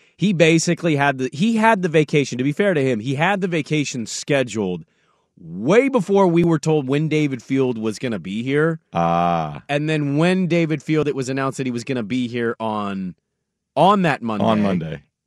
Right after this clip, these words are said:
Speaker 1: And there was gonna be a Q and A and a client party. He was stuck between a rock and a hard place 'cause his flight was Monday at, like, two o'clock.
Speaker 2: Oh.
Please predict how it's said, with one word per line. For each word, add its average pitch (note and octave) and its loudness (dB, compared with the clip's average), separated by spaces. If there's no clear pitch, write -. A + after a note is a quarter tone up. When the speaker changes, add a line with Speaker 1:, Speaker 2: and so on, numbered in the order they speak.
Speaker 1:
And D#3+ 2
there D#3 -2
was D3 -2
gonna D#3 -2
be C#3 0
a C3 0
Q F3 0
and E3 0
A D3 0
and E3 2
a E3+ 0
client C#3 -2
party. F3 2
He E3+ -4
was D#3+ 0
stuck - -2
between D#3 -2
a D3 -2
rock D3 2
and C3+ -4
a - -2
hard E3 2
place C#3 0
'cause C#3 -4
his C3 -6
flight D#3 -2
was B2 -4
Monday C3+ -2
at, B2+ -4
like, A#2+ -2
two D#3 -2
o'clock. B2+ -2
Speaker 2:
Oh. D2+ -8